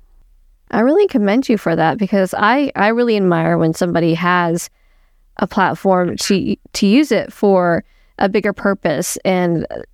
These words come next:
yeah, like I said, I admire when people do that, and I appreciate that you wanted to help the environment, to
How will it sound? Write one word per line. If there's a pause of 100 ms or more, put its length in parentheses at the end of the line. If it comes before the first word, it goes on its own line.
(240)
yeah,
like
I
said,
I
admire
when
people
do
that,
and
I
appreciate
that
you
wanted (560)
to
help
the
environment,
to